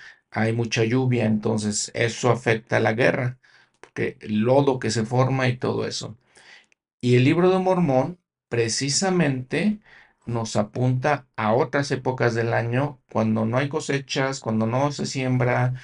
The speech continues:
cuando no hay lluvias, lo que es extremadamente interesante. Por ejemplo, en Alma dieciséis uno dice, "En el quinto día del segundo mes del año once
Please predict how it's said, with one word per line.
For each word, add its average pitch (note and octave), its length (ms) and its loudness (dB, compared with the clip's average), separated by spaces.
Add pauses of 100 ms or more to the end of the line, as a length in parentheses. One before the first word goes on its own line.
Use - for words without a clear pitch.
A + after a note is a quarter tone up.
(260)
cuando A2+ 320 -2
no B2 100 0
hay C3 120 0
lluvias, B2 760 0
lo G#2+ 240 -6
que A#2 180 -2
es - 400 -6 (120)
extremadamente A#2 1300 0
interesante. G#2+ 880 0 (720)
Por C3+ 160 2
ejemplo, C#3 680 -2 (220)
en B2+ 180 0
Alma E3 300 2
dieciséis C#3 760 0
uno D#3 580 2 (680)
dice, C3 800 -2
"En A#2+ 160 0
el A#2+ 160 0
quinto F3 400 2
día D#3+ 500 2
del A#2+ 280 0
segundo C3+ 580 2
mes C3 600 -4
del A2+ 220 -4
año A#2+ 360 -2
once C3+ 800 -2